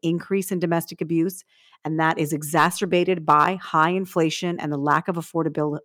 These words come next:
affordable housing. And these shelters cannot continue to maintain overcapacity for very much longer. Uh, to tell us, uh, more about this and what's happening,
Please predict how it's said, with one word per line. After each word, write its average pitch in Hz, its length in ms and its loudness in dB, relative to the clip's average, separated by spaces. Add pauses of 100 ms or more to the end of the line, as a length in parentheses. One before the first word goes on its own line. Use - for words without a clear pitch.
affordable 156 460 -2
housing. - 460 -6 (420)
And 170 180 2
these 190 160 0
shelters 175 640 0 (120)
cannot 165 600 0 (180)
continue 165 560 -2
to 160 140 -8
maintain 151 600 -4 (180)
overcapacity 160 1300 -2
for 156 440 -4 (220)
very 147 300 0
much 151 220 -8
longer. 139 420 -4 (380)
Uh, - 80 2
to 175 140 -2
tell 196 320 4
us, - 340 0
uh, - 60 2
more 175 400 4
about 151 340 2
this 170 300 2
and 151 180 -2
what's 160 160 -4
happening, 160 600 -2